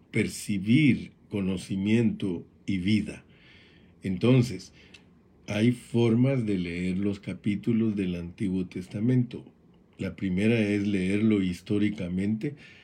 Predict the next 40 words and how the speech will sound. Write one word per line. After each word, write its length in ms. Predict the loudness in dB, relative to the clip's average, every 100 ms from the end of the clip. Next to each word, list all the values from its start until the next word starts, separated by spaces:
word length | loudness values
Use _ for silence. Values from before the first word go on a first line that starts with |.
| -10
Se 180 | 0 2
refiere 520 | 2 2 4 4 4
a 40 |
Aarón 320 | 2 2 2
y 60 | 2
a 120 | 0
sus 300 | -2 -6 0
hijos 360 | 0 0 -2 -2
y 100 | -2
todo 340 | 0 2 2
lo 160 | 0 0
que 140 | -2
Dios 220 | -2 0 0
le 100 | -2
está 240 | -4 -6
mandando. 640 | -2 0 2 2 2 2
Eso 260 | 0 2 2
lo 160 | 2
tenía 440 | 0 -4 -4 -4 -4
que 160 | -4
cumplir 480 | -4 -4 -4 -2 0
él 280 | 2 2 4
y 180 | 4 4
en 120 | 0
ese 260 | -2 0 0
momento 600 | 0 0 2 2 0 -4
tenían 540 | -4 -2 -2 -4 -4
que 240 | -4 -4 -4 -14 -20 -20 -20 -20 _ _ _
percibirlo 1080 | 0 0 0 0 2 6 6 6 6 6 6
y 220 | 6 4
hacerlo. 600 | 2 0 4 4 4 -2 -14 _ _ _ _ _ -20 _ _ _
Pero 360 | 0 4 4 2
había 420 | 2 4 4 2
otra 300 | 0 0 -2
manera 520 | -2 -2 0 2 2
de 140 | 0
leer 400 | -2 -4 -4 -4
también 500 | -4 -6 -4 -2 -2
los 160 | -4 -8
pasajes. 840 | -14 -10 -2 -2 -2 -6 -20 -20